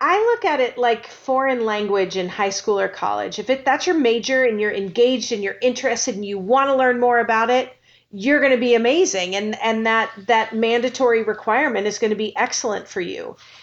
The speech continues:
And if you're not, you simply are checking boxes and you're reading newspapers, you're on your iPad, you're playing solitaire. You're just not really invested in it. I mean,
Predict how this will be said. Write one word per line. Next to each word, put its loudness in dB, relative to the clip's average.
And 2
if 0
you're 4
not, -2
you -6
simply -2
are 2
checking -4
boxes -4
and -2
you're 2
reading -2
newspapers, -2
you're 0
on -2
your -2
iPad, 2
you're 0
playing -6
solitaire. 0
You're -4
just -4
not -2
really 2
invested -4
in -8
it. -10
I -8
mean, 0